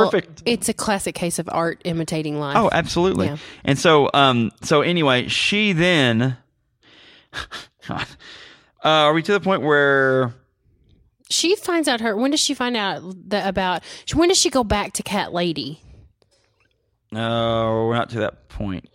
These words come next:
Speaker 1: yet.
Speaker 2: She's embraced her powers at some point.
Speaker 1: She has embraced her powers. She goes back to Cat Lady around this time and, um, finds out all about, uh, uh, how cats are, these cats are guardians.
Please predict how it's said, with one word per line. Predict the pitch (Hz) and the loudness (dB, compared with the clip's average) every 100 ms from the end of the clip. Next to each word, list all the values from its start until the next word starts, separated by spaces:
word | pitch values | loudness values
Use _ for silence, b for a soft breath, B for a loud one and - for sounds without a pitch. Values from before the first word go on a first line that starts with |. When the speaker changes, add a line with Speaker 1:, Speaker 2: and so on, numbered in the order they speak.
| _ | _
Speaker 1:
yet. | 50 50 50 | -18 -14 -8
Speaker 2:
She's | - 277 277 | -2 0 0
embraced | 269 220 196 196 - | -2 -2 0 0 -2
her | 190 | -4
powers | 170 - 156 147 156 | -4 -4 -2 -2 -4
at | - - | -8 -8
some | 160 151 | -6 -4
point. | 156 | 0
Speaker 1:
She | 180 | 4
has | 202 | 4
embraced | 196 156 151 | 4 2 2
her | 160 | 0
powers. | 143 139 131 | 2 4 4
She | 135 | 2
goes | 147 170 | 0 2
back | 165 160 | 0 0
to | 139 | -2
Cat | 139 131 | 0 2
Lady | 117 123 117 113 - | 2 2 2 2 2
around | 117 113 135 131 | 0 2 2 2
this | 113 - | -2 -2
time | 120 107 107 104 B B B B | 0 2 2 0 B B B B
and, | 123 123 110 | 0 2 2
um, | 90 113 110 101 98 - b b b - | 2 2 2 2 0 -2 b b b -10
finds | - 139 127 | 0 0 2
out | 127 98 | 2 4
all | 123 | 4
about, | 127 120 113 - - _ _ _ b b b b b _ _ | 4 4 4 0 -6 _ _ _ b b b b b _ _
uh, | 113 - | -4 2
uh, | 120 107 | 2 4
how | 104 117 | 4 2
cats | 104 - 143 151 - - | 0 0 2 2 0 0
are, | 123 113 113 | 0 0 -4
these | 127 127 | -2 -2
cats | - 151 - | 0 -2 0
are | 147 | 0
guardians. | 127 123 117 113 110 107 - | 4 4 4 4 4 0 -4